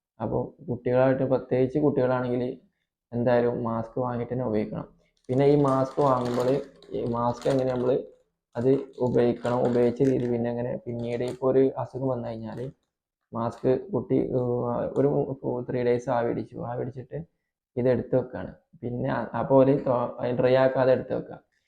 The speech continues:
പിന്നെ അവരെടുക്കുന്നത് ആറ് മാസം കഴിഞ്ഞിട്ട്. അപ്പോൾ ഈ ഇല്ല ഫംഗസും കാര്യങ്ങളൊക്കെ ഇത് ഗ്രോ ചെയ്തിട്ടുണ്ടാവും. പിന്നെ കുട്ടിക്ക് കൊടുക്കുമ്പോൾ കറക്റ്റ് ലങ്സിക്ക് ഫംഗസാണ് പോണത്. അപ്പോൾ ഇല്ലേൽ അസുഖമായിട്ടും കൂടുതൽ അസുഖങ്ങളായിട്ട് മാറുള്ളൂ. അപ്പോൾ അതിന് ശ്രദ്ധിക്കേണ്ടത് എന്താണെന്ന് വെച്ചാൽ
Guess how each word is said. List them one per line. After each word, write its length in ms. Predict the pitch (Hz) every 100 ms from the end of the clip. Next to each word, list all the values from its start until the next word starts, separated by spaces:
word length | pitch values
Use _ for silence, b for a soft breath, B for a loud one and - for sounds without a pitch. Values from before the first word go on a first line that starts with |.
| _ _ _ _ -
പിന്നെ 200 | 135 151
അവരെടുക്കുന്നത് 520 | 147 147 139 139 135
ആറ് 200 | 127 123
മാസം 380 | 123 123 120 120
കഴിഞ്ഞിട്ട്. 280 | 117 113 117 113
അപ്പോൾ 160 | 117 -
ഈ 240 | 135 127
ഇല്ല 180 | 131 131
ഫംഗസും 520 | 123 120 120 117 123
കാര്യങ്ങളൊക്കെ 600 | 123 117 120 120 120 -
ഇത് 140 | 117 120
ഗ്രോ 160 | 117
ചെയ്തിട്ടുണ്ടാവും. 420 | 117 117 - - _ _ _ _ _ -
പിന്നെ 220 | 131 143
കുട്ടിക്ക് 360 | 139 127 123
കൊടുക്കുമ്പോൾ 400 | 139 127 123 127
കറക്റ്റ് 500 | 123 120 110 - 139
ലങ്സിക്ക് 400 | 123 120 110 123
ഫംഗസാണ് 480 | 131 123 117 120 123
പോണത്. 300 | 117 104 - _ _ _ _ 117
അപ്പോൾ 200 | 123 143 - -
ഇല്ലേൽ 340 | 131 139 156
അസുഖമായിട്ടും 460 | 147 139 135 131 139
കൂടുതൽ 360 | 135 131 131
അസുഖങ്ങളായിട്ട് 540 | 135 127 123 123 123 127
മാറുള്ളൂ. 440 | 123 110 110 107 - _ _ _ -
അപ്പോൾ 140 | 123
അതിന് 200 | 139 135
ശ്രദ്ധിക്കേണ്ടത് 640 | 143 139 120 123 131 123
എന്താണെന്ന് 320 | 127 123 120 120
വെച്ചാൽ 300 | 117 -